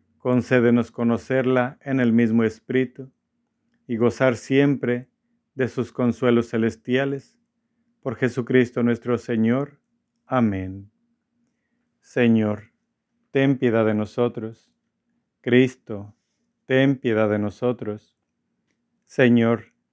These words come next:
ten piedad de nosotros. Dios Padre Celestial, ten piedad de nosotros. Dios Hijo Redentor del mundo,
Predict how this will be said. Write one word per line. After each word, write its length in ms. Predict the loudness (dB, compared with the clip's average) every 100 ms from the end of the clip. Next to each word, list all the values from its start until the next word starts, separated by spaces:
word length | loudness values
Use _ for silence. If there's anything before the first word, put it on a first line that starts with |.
| _ _ _ -4
ten 260 | 0 0
piedad 320 | 2 2 4 2
de 80 |
nosotros. 760 | 0 -4 -4 -4 -4 -14 -16 _ _ _ _ _ _ _ _ _
Dios 360 | 2 4 4 2
Padre 280 | -2 0 0
Celestial, 800 | -2 -2 -2 -4 -4 -4 -6 -16 _ _ _ _ _ _ _
ten 260 | 2 2 2
piedad 280 | 2 2 2
de 80 |
nosotros. 800 | -2 -6 -4 -4 -4 -14 -16 _ _ _ _ _ _ _ _ -10
Dios 500 | 2 6 6 4 -6
Hijo 400 | -4 -4 -2 -4
Redentor 600 | 0 2 2 2 0 -2
del 140 | 0 0
mundo, 480 | 0 0 -4 -10